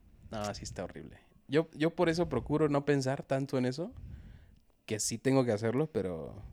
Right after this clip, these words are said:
me, hasta cierta, hasta cierto punto me deprime, me sofoca saber que, que le tengo que chingar así a tope,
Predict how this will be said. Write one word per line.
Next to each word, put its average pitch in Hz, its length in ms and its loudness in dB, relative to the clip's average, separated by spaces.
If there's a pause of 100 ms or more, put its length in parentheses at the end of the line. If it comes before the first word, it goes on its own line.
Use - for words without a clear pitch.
(100)
me, 92 640 -6 (500)
hasta 117 200 -8
cierta, 123 360 -4 (280)
hasta 131 180 0
cierto 139 340 2
punto 170 280 2
me 147 140 4
deprime, 107 540 0
me 113 160 4
sofoca 123 500 2
saber 117 300 2
que, 131 420 2 (1160)
que 113 120 0
le 110 120 2
tengo 135 260 2
que 139 140 2
chingar 113 400 2
así 131 200 0
a 123 80 2
tope, 113 640 2